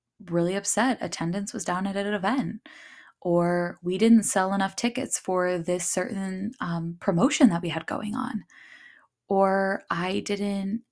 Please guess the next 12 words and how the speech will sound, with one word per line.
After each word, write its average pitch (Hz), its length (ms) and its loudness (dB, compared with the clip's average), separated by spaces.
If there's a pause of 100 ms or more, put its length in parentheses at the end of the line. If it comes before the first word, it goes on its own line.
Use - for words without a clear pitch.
have - 380 -2
enough 175 800 -2 (1400)
sponsorships 190 840 0
for 180 280 0
a 185 100 -4
completely 190 600 -4
separate - 760 0 (400)
event 170 320 0
that 175 100 -2
we 170 140 -2
were 170 100 -2
creating. - 720 -6